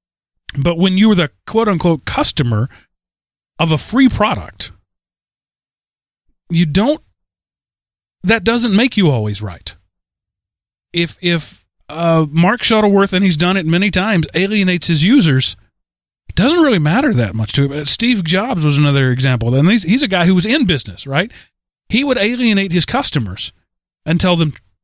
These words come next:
"This is what you want. You just don't know it's what you want." And people would run screaming, "I'm never gonna buy another Apple product again." Fine. They were replaced by ten other people who went,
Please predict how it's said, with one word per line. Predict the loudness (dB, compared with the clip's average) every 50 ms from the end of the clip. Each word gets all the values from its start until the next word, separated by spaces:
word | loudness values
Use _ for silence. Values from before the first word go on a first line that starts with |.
| _ _ _ _ _ _ _ _ _ _ _ _
"This | -2 0 0 0 2 0
is | 0 2 2
what | 2 2 2 2
you | 2 2 2
want. | 2 0 0 -2 -4 -10 -14 -16 _ _ _
You | 0 0 2
just | 2 0 0 0
don't | 0 0 0 0
know | 0 2 2 0
it's | 0 0
what | -2 -2 0 0
you | 2
want." | 2 2 2 0 -2 -8 -16 -18 -18 _ _ _ _ _ _ _ _ _ _ _ _ _ _ _ _ _ _ _ _ _ _ _ _
And | -2 0 0 0 -2 -2
people | 0 -2 -2 0 2 2
would | 4 2 2 2
run | 0 0 0 0
screaming, | -2 -2 -2 0 0 0 0 0 0
"I'm | 0 0 2 2
never | 2 2 2 2 0
gonna | 0 2 2
buy | 2 2 2
another | 4 4 4 4 4 2
Apple | 2 0 -2 -4
product | -2 0 2 2 2 0 0 -2
again." | -2 -2 -2 -2
Fine. | -4 -6 -4 -2 -2 -2 0
They | 0 0 0
were | 2 2
replaced | 2 2 2 2 0 0 0 0
by | -2 -2 -2
ten | -2 -2 0 0 2
other | 2 0 0
people | 0 -2 0 0 0
who | 0 0
went, | -2 -2